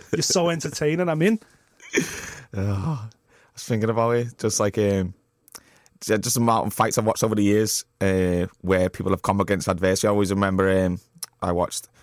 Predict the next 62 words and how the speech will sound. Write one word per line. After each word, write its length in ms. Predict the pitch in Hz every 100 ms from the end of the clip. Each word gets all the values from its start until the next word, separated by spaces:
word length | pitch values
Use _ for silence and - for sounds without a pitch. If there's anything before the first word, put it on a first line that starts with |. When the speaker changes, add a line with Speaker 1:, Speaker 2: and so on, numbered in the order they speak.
| _ -
Speaker 1:
uh, 80 | 85
Danny 220 | 95 92
Williams, 280 | 92 92 90
I 20 |
think 80 | 98
it 20 | 90
was 60 |
against 240 | 90 87 -
Potter, 340 | - - 92 95
and 60 |
he 80 | 87
had, 140 | 82
he's 120 | - -
dislocated 460 | 92 85 - -
his 120 | 85
arm. 280 | 87 87 90 - _ -
Speaker 2:
Yeah. 200 | 127 123 -
Speaker 1:
And 120 | 90
he 60 | 90
knocks 340 | 87 92 - 101
him 100 | 92
out. 240 | 92 - _ _ -
Speaker 2:
Unreal. 120 | 127 90
Speaker 1:
That 40 | 82
was 100 | 87
amazing. 440 | 87 87 85 87 -
And, 120 | 87
uh, 140 | 87 76
yeah, 160 | 92
I 40 | 95
can't, 260 | 101 90 -
off 60 | 110
the 60 |
top 120 | 113
of 40 | 98
my 80 | 95
head 120 | 95
now, 180 | 90 90
I 40 |
can't 220 | 95 90
think. 260 | - 90 -
My 200 | 87 85
mind's 240 | 87 90
gone 100 | 92
blank. 220 | 87 90 78
But 140 | 87 - -
there, 100 | 90
there's 260 | 92 90 - - -
been 160 | 104
loads 320 | 95 95 98
o-, 120 | 107 - 95
over 360 | 98 98 92 - _ _ _ _ -
that 100 | 98
I've 100 | 87
watched 220 | 95 -
growing 240 | 101 92 92
up 180 | 92 - - - _ -
that 140 | 85
you're 80 | 95
like, 300 | 90 92 - _ _ _ _ -
"That 180 | 98 92
was 360 | 92 - -